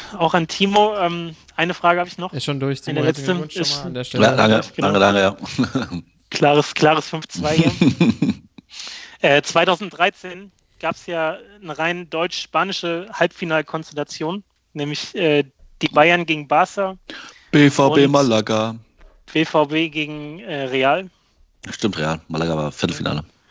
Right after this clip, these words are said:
Speaker 2: Ja, mit B V B
Speaker 1: Genau,
Speaker 2: kennt sich
Speaker 1: also
Speaker 2: anscheinend nicht so aus.
Speaker 1: <laughs> Timo,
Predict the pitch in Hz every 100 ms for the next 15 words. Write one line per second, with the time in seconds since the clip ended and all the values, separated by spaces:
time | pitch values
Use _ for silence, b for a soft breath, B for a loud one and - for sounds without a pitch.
0 | - 120 117 120 120 131 135 135 101 -
1 | 196 - 139 123 - 113 - - 104 -
2 | - 156 131 - 156 - -